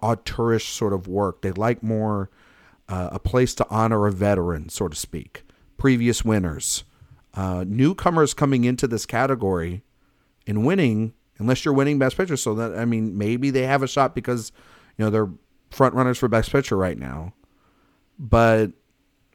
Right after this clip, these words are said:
I do not think that they will pull the trifecta.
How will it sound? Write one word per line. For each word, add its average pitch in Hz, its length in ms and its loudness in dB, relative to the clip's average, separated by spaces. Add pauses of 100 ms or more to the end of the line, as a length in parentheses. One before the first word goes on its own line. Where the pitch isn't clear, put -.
(280)
I 120 120 2
do 123 220 4
not 131 320 2
think 131 260 2
that 110 120 -2
they 110 140 2
will 104 120 2
pull 110 300 2
the 90 160 -4
trifecta. 110 720 0